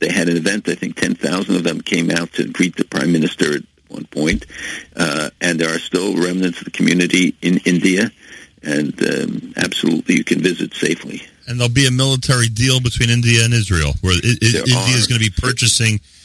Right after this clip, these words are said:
Speaker 2: Israeli-made weapons.
Speaker 1: Yeah, sales, uh, are many hundreds of millions of dollars already.
Speaker 2: And, uh,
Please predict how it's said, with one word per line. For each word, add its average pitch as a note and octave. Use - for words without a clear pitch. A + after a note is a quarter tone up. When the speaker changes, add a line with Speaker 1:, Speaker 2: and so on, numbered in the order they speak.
Speaker 2:
Israeli-made A2
weapons. F#2+
Speaker 1:
Yeah, E2+
sales, F#2+
uh, E2
are E2
many F#2+
hundreds F#2
of D#2+
millions E2+
of D2
dollars -
already. -
Speaker 2:
And, A#2+
uh, A#2+